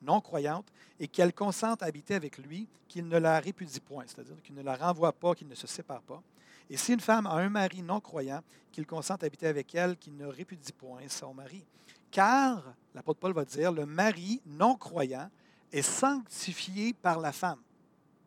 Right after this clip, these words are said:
croyante. Et la femme non croyante est sanctifiée par le frère.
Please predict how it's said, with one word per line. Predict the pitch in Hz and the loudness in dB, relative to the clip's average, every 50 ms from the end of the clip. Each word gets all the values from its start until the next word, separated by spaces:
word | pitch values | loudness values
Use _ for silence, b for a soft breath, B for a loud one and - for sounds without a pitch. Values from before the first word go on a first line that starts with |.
| _ _ | _ _
croyante. | - - 147 139 147 156 127 - _ _ _ _ _ _ _ _ B B B B B B B B B B | -6 0 2 2 2 2 0 -4 _ _ _ _ _ _ _ _ B B B B B B B B B B
Et | 170 165 | 0 4
la | 160 160 160 | 4 6 6
femme | - 214 226 214 190 | 6 6 6 6 4
non | 190 220 262 254 | 4 6 6 4
croyante | - - 208 196 202 220 233 233 - - - | 4 2 2 4 6 6 4 4 2 -2 -6
est | 165 147 | -4 -2
sanctifiée | - - - - 302 320 302 220 - - - 190 - - - 170 185 208 | -2 -2 -2 -4 -6 -6 -10 -12 -14 -12 -12 -10 -10 -12 -12 -12 -12 -12
par | 202 - 175 170 | -6 -6 -4 -4
le | 170 165 | -4 -6
frère. | 151 - - 226 233 - | -8 -8 -12 -12 -14 -14